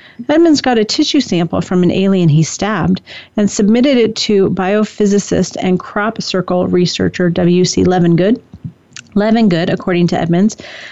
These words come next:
believed that the sample's composition was unlike anything found on this planet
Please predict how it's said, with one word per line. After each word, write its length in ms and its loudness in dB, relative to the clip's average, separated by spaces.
believed 540 2
that 180 0
the 100 -2
sample's 400 0
composition 800 0
was 160 0
unlike 320 2
anything 440 2
found 200 0
on 120 2
this 120 0
planet 460 0